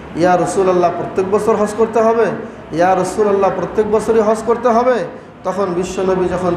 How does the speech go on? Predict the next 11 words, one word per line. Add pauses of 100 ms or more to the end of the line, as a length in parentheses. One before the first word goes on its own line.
তিন
তিনবার
এইভাবে (360)
কথাগুলো
তার
শুনছিলেন, (220)
তিনি (120)
তিনবারই
চুপ (100)
থাকছিলেন। (440)
ফাকালা,